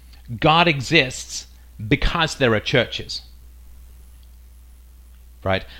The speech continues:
That would be putting, putting the cart before the horse. It's, uh, in philosophical terms, it's called begging the question. Right? So you, you could say that, um, uh, if people believe that God exists, then there will be churches.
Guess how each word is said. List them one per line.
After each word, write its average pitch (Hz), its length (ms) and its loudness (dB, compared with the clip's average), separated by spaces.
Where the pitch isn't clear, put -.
That 135 200 2
would 131 140 2
be 123 340 8
putting, 127 340 2
putting 147 300 0
the 127 60 -2
cart 120 320 -4
before 113 260 -2
the 117 80 0
horse. 165 400 -2
It's, - 260 -6
uh, 113 280 2
in 131 120 -2
philosophical 151 520 2
terms, 113 240 -2
it's 110 100 -8
called 110 260 0
begging 117 300 4
the 107 60 -4
question. - 440 -4
Right? 101 200 2
So 131 100 -2
you, 135 360 2
you 180 120 4
could 156 200 2
say 110 480 4
that, 104 540 2
um, 95 480 -2
uh, 92 260 -6
if 190 400 4
people 170 240 2
believe 139 260 2
that 123 80 -2
God 110 220 0
exists, 107 360 -4
then 110 120 -2
there 104 100 2
will 104 120 0
be 101 100 -2
churches. - 500 -6